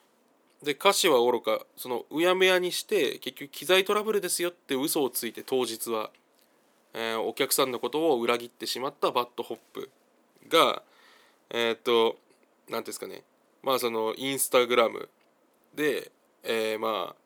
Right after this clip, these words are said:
ちょっと芝居がかった感じで、「俺はヒップホップ界を良くしてんだ」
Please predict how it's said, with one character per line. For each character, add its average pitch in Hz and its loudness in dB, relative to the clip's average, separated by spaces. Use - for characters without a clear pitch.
ち - -8
ょ - -6
っ - -18
と - -10
芝 127 6
居 127 4
が 123 2
か 127 4
っ 123 0
た 117 -6
感 104 -8
じ 113 -10
で、 120 0
「俺 117 0
は 123 0
ヒ 113 -14
ッ - -12
プ - -6
ホ - -6
ッ 110 -10
プ 120 -10
界 120 2
を - 2
良 117 -2
く 120 -12
し - -2
て 117 0
ん 110 -10
だ」 - -18